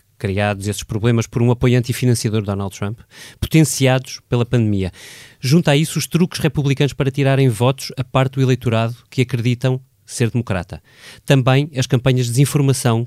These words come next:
que pretendem desincentivar o voto democrata e termina com os sistemáticos avisos do presidente americano de que poderá não aceitar os resultados eleitorais. O texto, longo,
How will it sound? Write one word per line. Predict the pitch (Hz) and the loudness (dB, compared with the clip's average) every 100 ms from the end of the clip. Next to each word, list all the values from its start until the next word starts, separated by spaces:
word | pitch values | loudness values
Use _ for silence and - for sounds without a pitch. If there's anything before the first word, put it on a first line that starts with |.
| - | -8
que | - | -12
pretendem | - 131 127 | -2 0 0
desincentivar | 120 139 135 139 127 107 110 113 | 0 0 2 0 0 0 2 2
o | 113 | 0
voto | 107 110 113 | -2 -2 -2
democrata | - 87 85 113 - - - - | -2 -4 -6 -10 -12 -20 -16 -6
e | 160 | 0
termina | 170 160 175 190 180 | 4 4 6 4 0
com | - 165 | 0 0
os | 143 | 0
sistemáticos | - 196 - 139 143 - 143 139 | -2 -2 0 0 0 -2 -4 -2
avisos | 123 139 135 | 0 -2 -2
do | 131 | -4
presidente | - 120 110 139 | 0 0 2 2
americano | 131 127 127 127 | 2 0 0 0
de | 123 | -2
que | - | -6
poderá | 110 120 120 | -2 0 2
não | 143 160 | 4 2
aceitar | 139 143 131 127 131 127 | 2 0 0 0 0 -2
os | 113 | -4
resultados | 113 120 117 104 | -4 -4 -4 -4
eleitorais. | 110 101 92 85 76 - - _ - - - - | -4 -4 -6 -8 -8 -14 -20 _ -20 -20 -20 -12
O | 127 | -8
texto, | - 123 127 - 180 - | 0 2 2 -4 -12 -8
longo, | 95 98 101 110 110 | -2 0 2 -2 -6